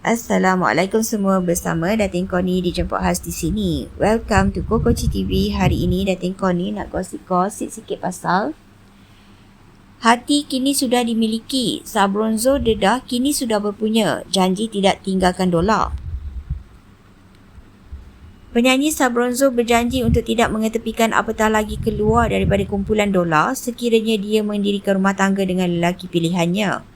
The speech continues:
Janji Sabronzo atau Wan Sabrina Wan Rosli, tiga puluh tahun, selagi mempunyai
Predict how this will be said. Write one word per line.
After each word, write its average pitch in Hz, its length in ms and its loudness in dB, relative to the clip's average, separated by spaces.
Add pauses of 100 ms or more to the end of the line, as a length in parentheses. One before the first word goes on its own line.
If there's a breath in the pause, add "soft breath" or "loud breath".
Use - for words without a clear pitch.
(760 loud breath)
Janji 233 400 4
Sabronzo 254 560 2
atau 226 320 2
Wan 240 160 2
Sabrina 226 560 2
Wan 220 240 0
Rosli, 226 400 0
tiga 208 240 -2
puluh 196 240 2
tahun, 190 560 2
selagi 214 400 0
mempunyai 214 560 -4